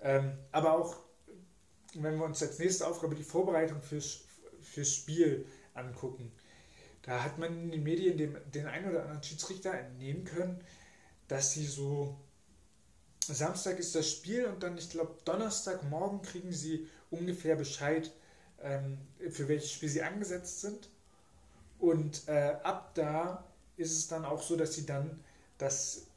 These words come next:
bis Son-, äh, b-, b-, quasi bis Sonntag, manchmal auch bis Montag mit, mit dem Spiel beschäftigt sind. Ähm, das zeigt schon, wie, wie, wie,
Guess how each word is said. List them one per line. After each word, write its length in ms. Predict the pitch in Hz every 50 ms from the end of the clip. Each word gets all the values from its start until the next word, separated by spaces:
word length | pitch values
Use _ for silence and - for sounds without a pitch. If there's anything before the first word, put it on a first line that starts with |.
| - - - - - - - - - - - -
bis 680 | 175 180 180 - - - - - - - - - - -
Son-, 360 | - 147 151 147 156 175 180 180
äh, 80 | 180 170
b-, 140 | 147 -
b-, 280 | - - 165 165 165 - - - - -
quasi 360 | - - 143 156 147 156 156
bis 340 | - - 175 190 185 - -
Sonntag, 480 | 175 151 156 151 - 160 180 180 - - - - - - - - - - - - - -
manchmal 560 | 143 139 147 147 143 160 175 180 185 175 -
auch 100 | - -
bis 200 | - 180 - -
Montag 420 | 160 170 185 180 165 156 160 160 147
mit, 340 | 143 139 - - - -
mit 200 | 190 156 147 -
dem 80 | 139 135
Spiel 220 | - - 196 202
beschäftigt 440 | 180 160 - 127 120 - 123 117 -
sind. 220 | - 120 113 - - - - - - - - - - - - - - - - - - - - - - - - - - - - - -
Ähm, 440 | 143 135 135 135 135 135 131 127 - - - - - -
das 260 | - 135 - - -
zeigt 360 | - - 147 160 160 - -
schon, 180 | - - 156 127 120 -
wie, 160 | 151 156 - - 151
wie, 180 | 135 156 156 151
wie, 140 | 147 151